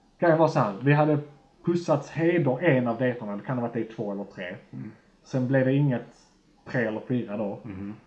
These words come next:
Speaker 1: Och sen, eh, dejt fem, när det blev, vi hade hållit på i flera timmar och snackat, så, så, så, hon tog med sig sushi, vilket är, är ju, eh, alltså det är ju sån afrodisiak.
Speaker 2: Ja.
Speaker 1: Sushi, fisk och
Speaker 2: Och
Speaker 1: sånt.
Speaker 2: vissa bara älskar det.
Speaker 1: Ja, ja, vissa, precis. Hon kanske inte,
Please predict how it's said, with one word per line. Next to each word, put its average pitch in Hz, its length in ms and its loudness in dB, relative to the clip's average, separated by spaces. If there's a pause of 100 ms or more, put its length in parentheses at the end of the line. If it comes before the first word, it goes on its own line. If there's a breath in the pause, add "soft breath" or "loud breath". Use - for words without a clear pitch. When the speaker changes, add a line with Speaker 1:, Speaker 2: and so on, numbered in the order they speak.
(180)
Speaker 1:
Och 131 200 -6
sen, 127 340 2
eh, 120 380 2
dejt 120 340 -2
fem, 120 360 0
när 123 140 2
det 123 80 0
blev, 127 280 2
vi 135 200 -2
hade 147 160 4
hållit 160 180 2
på 107 180 -2
i - 80 -6
flera 170 180 -4
timmar 165 300 -2
och 120 60 -8
snackat, 143 460 -8
så, 120 100 -18
så, - 280 -14
så, - 140 -20 (100)
hon 160 160 4
tog 160 120 -6
med 151 120 -2
sig 139 100 -4
sushi, - 500 -4
vilket - 260 -10
är, 127 60 -2 (400)
är 131 60 -4
ju, 123 120 0 (160)
eh, 127 200 -6
alltså 131 220 -8
det 127 100 -2
är 123 40 -2
ju 117 120 -4
sån 123 240 -6
afrodisiak. - 600 -8 (260)
Speaker 2:
Ja. 254 340 -2
Speaker 1:
Sushi, 104 260 -6 (440 soft breath)
fisk - 300 -6
och - 40 -18
Speaker 2:
Och 113 60 -14
Speaker 1:
sånt. 110 120 -6
Speaker 2:
vissa 110 220 -6
bara 120 160 -4
älskar 101 280 -8 (100)
det. 147 60 2
Speaker 1:
Ja, 143 100 8
ja, 123 120 4
vissa, 123 200 -4 (300)
precis. 143 160 2
Hon 175 100 0
kanske 175 240 0
inte, 160 240 2